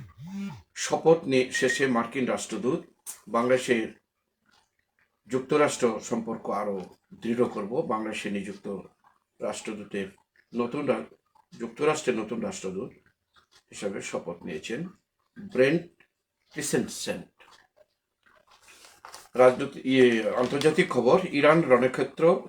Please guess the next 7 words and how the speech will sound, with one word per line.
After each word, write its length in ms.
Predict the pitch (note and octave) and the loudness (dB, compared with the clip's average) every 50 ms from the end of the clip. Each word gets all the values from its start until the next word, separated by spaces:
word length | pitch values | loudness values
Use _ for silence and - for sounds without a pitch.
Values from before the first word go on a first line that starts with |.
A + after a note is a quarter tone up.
| - | -6
চাপে 420 | - C3+ B2 A#2 - B2 A#2+ A2+ G2+ - | -2 0 0 0 0 0 -2 -2 -4 -6
খোমেনি, 520 | - - G2+ G2+ G#2 F#2+ F#2+ F#2+ F2+ - - - _ _ _ | -6 -4 -2 -2 -2 -2 -2 -4 -4 -8 -12 -18 _ _ _
এক 200 | - B2+ B2+ - - | -4 -2 -2 -2 -2
রাতে 260 | C3 B2+ B2+ B2+ B2 | -2 -2 0 0 -2
নিহত 300 | G#2+ A2 A2 A2 A2+ - | -2 -2 -4 -6 -6 -8
দুই 200 | A2+ G2+ A2 A2+ | -6 -6 -4 -6
শতাধিক, 560 | A2 - - A#2+ B2+ B2+ A#2+ D3 D3 D3+ - | -6 -6 -4 -2 -2 -2 -2 -2 -6 -6 -10